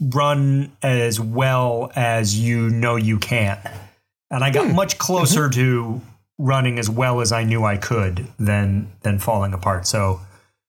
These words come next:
Speaker 1: that's how I, and then, you know, we get into,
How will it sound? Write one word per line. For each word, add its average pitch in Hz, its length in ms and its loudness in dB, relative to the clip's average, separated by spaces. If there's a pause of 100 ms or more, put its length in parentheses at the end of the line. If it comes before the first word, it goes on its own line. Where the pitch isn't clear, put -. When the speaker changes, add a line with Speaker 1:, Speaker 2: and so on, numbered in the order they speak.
(440)
Speaker 1:
that's 156 340 0
how 170 240 0
I, 156 160 0
and 185 180 2
then, 190 300 0
you 185 80 2
know, 127 440 0
we 139 200 2
get 139 180 2
into, 123 580 2